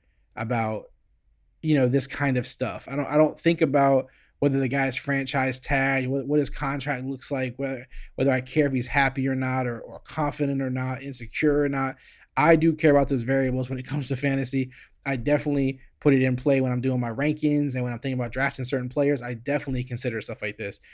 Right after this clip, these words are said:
And with Dak being, you know, on a brand new contract and getting paid, to me, that's a major win, uh, for Cowboy fans and for fantasy dynasty fans who have Dak on their team or are looking to acquire him.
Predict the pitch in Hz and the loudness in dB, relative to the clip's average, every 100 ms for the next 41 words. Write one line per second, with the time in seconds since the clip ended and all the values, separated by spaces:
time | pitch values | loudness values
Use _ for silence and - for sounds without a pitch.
0 | - _ - 131 123 113 135 151 151 - | -20 _ -4 -2 -2 -2 0 2 0 -8
1 | _ 135 131 117 117 _ - 135 120 127 | _ -2 0 -2 -6 _ -4 -2 -2 -2
2 | 123 120 131 131 123 135 131 131 120 120 | -2 -2 0 -2 -2 -2 -2 -2 -4 -6
3 | 117 127 117 139 131 131 - 135 143 131 | -6 -6 -2 0 0 -2 -4 -2 0 0
4 | 127 110 117 143 147 127 113 110 98 98 | -2 -8 -4 2 2 0 -6 -8 -10 -16
5 | _ _ _ - 110 - - 151 151 160 | _ _ _ -4 -4 -4 -2 0 4 4
6 | 156 156 151 151 - 143 131 123 135 127 | 4 4 4 2 -2 -8 -8 -8 -4 -4
7 | 127 120 123 120 117 113 117 117 - - | -6 -8 -8 -8 -12 -10 -10 -10 -12 -18
8 | - - 123 120 110 120 120 123 117 131 | -8 -2 0 0 0 -4 -4 -8 -6 -4
9 | 120 110 110 113 117 110 117 104 107 110 | -4 -4 -6 -8 -8 -8 -6 -6 -6 -10
10 | 110 | -16